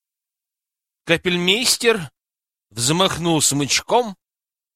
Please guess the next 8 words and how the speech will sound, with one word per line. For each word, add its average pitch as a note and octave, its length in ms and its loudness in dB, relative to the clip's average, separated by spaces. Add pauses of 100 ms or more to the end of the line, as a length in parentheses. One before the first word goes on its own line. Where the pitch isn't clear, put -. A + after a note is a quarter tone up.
(300)
и G3 100 -4
оркестр G#3+ 800 -2
оглушительно G3 1000 0
заиграл C#3 560 0
какую-то B2+ 460 -2
польку. A#2 540 -2 (260)
Пары C4 420 0
завертелись. F3 1080 -4